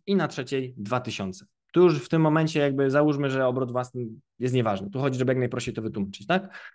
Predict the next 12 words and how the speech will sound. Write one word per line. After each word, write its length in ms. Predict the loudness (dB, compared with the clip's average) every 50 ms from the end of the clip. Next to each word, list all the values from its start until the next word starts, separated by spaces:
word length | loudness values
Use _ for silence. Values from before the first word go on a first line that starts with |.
| _
Czyli 220 | 0 2 2 2 2
w 60 | 0
sumie 520 | 2 2 4 4 4 4 4 2 0 -2 -8 _ _ _ _ _ _
obrót 340 | 4 6 6 6 6 6 4
wynosi 580 | 4 4 4 4 2 2 0 -2 -2 -2 -4 -4
sześć 220 | -4 -2 -2 -2
tysięcy. 420 | -4 -4 -4 -4 -6 -6 -10 -16 _ _ _ _ _ _ _ _ _ _ _ _ _ -2
Drugie 300 | 4 4 6 6 6 4
pytanie. 380 | 4 0 0 0 0 -2 -4 -8 _ _ _ _ _ _ _ _ _ _ _
Jaki 480 | -8 -2 2 2 2 2 2 2 4 6
jest 260 | 6 6 4 2 -2 0
obrót 440 | 0 2 4 4 4 4 4 2